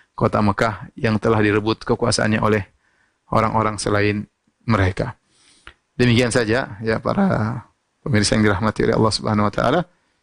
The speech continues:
Kita selesai dari kisah Nabi Ismail alaihissalam. InsyaAllah kita anja-, akan lanjutkan besok dengan kisah Nabi Lut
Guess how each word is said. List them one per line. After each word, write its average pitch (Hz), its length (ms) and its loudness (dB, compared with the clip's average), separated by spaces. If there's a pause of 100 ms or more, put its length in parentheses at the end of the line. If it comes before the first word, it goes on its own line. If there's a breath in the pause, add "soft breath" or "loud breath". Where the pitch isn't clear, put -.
(160)
Kita - 80 -4
selesai 113 400 0
dari 104 360 0 (160)
kisah 113 280 0
Nabi 107 240 2
Ismail 110 280 0
alaihissalam. 117 520 0 (560 soft breath)
InsyaAllah 120 640 0 (240)
kita 120 240 -4
anja-, 113 240 -2
akan 113 180 -2 (100)
lanjutkan 110 520 -2
besok 117 320 0
dengan 110 240 -2
kisah 113 320 0
Nabi 104 320 2 (480 soft breath)
Lut 113 320 2